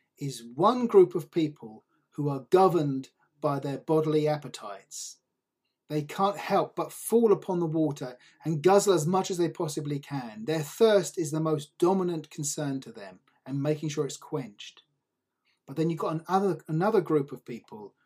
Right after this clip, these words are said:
who have self-control over their bodily appetites. Despite their thirst, they're able to maintain decorum,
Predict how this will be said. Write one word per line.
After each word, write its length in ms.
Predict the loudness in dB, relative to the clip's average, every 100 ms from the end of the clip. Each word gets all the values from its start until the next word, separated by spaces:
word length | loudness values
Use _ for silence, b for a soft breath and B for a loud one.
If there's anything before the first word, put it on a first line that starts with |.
| _ _ _
who 120 | -2
have 140 | -2
self-control 1080 | -2 0 0 0 -6 -8 -4 -4 -4 -8 -14 _ _ _ -2
over 280 | 2 2 0
their 200 | -8 -10
bodily 400 | -8 -6 -8 -12
appetites. 880 | -14 -16 -18 -18 -20 _ -20 -20 -20 _ _ _ _
Despite 400 | -8 0 2 4
their 160 | 2 0
thirst, 460 | 0 -2 -2 -6
they're 140 | -6 -6
able 260 | -6 -8
to 300 | -6 -6 -6 -12 _ _ _ _ _ _ _ -8
maintain 480 | -2 -2 0 0 2
decorum, 600 | 2 2 2 2 0